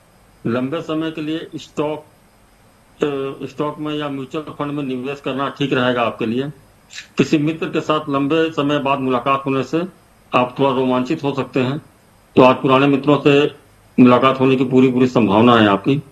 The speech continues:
तो आज घर से निकलने के पहले थोड़ा दही खा करके घर से निकलते हैं तो आपके लिए अति उत्तम रहेगा। अब बात करेंगे मिथुन राशि के जातकों की। मिथुन राशि का जो जातक हैं उनको अपने सेहत का थोड़ा ध्यान रखना चाहिए।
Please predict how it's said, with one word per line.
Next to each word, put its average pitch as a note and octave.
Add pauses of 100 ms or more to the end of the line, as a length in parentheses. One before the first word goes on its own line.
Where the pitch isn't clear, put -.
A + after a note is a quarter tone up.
(440)
तो B2+
आज B2+
घर B2+
से D#3+
निकलने D3+
के D#3
पहले D3+
थोड़ा C3
दही A#2+
खा C#3+
करके C3+
घर B2
से C3
निकलते B2
हैं D3 (340)
तो B2+
आपके B2
लिए B2
अति A2+
उत्तम G#2
रहेगा। F#2 (600)
अब B2
बात C3+
करेंगे C#3+
मिथुन B2
राशि G#2
के G#2
जातकों G2
की। G2+ (540)
मिथुन D3+
राशि D#3+
का E3
जो D#3
जातक C#3+
हैं D#3+ (380)
उनको C#3
अपने C#3+
सेहत D3
का D#3
थोड़ा C#3+
ध्यान B2+
रखना C3
चाहिए। B2+